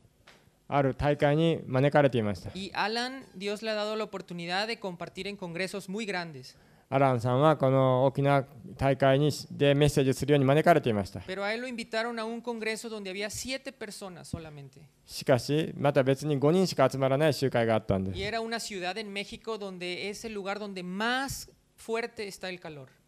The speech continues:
Speaker 1: そしてそこはまたものすごく暑い、メキシコでも暑い場所です。
Speaker 2: Y era una iglesia muy pequeña.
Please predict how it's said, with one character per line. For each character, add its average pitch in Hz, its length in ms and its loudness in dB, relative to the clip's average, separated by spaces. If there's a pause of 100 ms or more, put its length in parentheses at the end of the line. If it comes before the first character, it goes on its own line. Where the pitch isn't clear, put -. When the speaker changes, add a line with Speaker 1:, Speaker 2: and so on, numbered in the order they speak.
(500)
Speaker 1:
そ 143 140 -2
し 139 40 -4
て 143 80 0
そ 131 120 -2
こ 143 100 4
は 143 120 8
ま 139 160 4
た 156 200 6
も 135 180 4
の 160 120 4
す 170 120 -2
ご 170 140 4
く 151 180 4
暑 135 280 2
い、 135 100 2
メ 127 140 0
キ - 80 -10
シ - 40 -8
コ 143 60 -2
で 143 80 2
も 135 120 2
暑 123 180 2
い 135 80 8
場 117 100 8
所 - 100 -2
で 101 140 0
す。 - 220 -16
Speaker 2:
Y 175 100 -12
era 185 100 -8
una 196 120 -8
iglesia 180 760 -6 (220)
muy 196 260 -6
pequeña. 208 680 -8